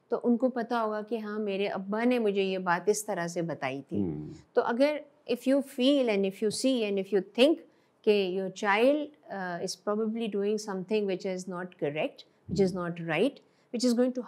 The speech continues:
Speaker 1: harm him,
Speaker 2: हम्म।
Speaker 1: तो फिर आप क्या करेंगे?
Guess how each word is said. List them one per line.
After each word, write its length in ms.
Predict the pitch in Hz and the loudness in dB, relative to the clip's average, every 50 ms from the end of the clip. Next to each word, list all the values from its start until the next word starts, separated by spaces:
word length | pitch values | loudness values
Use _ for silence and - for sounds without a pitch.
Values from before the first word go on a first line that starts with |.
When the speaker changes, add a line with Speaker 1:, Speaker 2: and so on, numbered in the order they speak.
| - 190 | -6 -4
Speaker 1:
harm 320 | 185 190 196 180 170 180 | -4 -4 -4 -4 -2 0
him, 400 | 220 262 240 190 220 254 - - | 0 2 2 0 -2 -4 -6 -4
Speaker 2:
हम्म। 200 | - 170 160 151 | -4 -4 -4 -4
Speaker 1:
तो 140 | 151 - 202 | -8 -10 -6
फिर 280 | - 277 277 277 - - - | -4 -4 -4 -4 -8 -12 -6
आप 220 | 208 226 247 - - | -4 -2 -2 -2 0
क्या 140 | - 220 185 | 0 0 0
करेंगे? 400 | 170 151 143 135 143 - - | 0 -4 -6 -8 -8 -12 -14